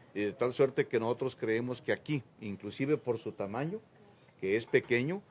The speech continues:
se facilita para el de, el de que se pueda lanzar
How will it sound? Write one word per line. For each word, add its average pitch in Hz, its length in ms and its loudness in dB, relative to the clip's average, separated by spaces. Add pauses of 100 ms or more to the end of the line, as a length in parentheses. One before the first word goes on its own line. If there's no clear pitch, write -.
(180)
se - 180 -6
facilita 113 640 -4
para 110 200 0
el 98 80 -6
de, 98 120 -4 (180)
el 104 100 -4
de 95 100 -6
que 98 140 -12
se - 100 -12
pueda 123 460 0 (500)
lanzar 101 540 -4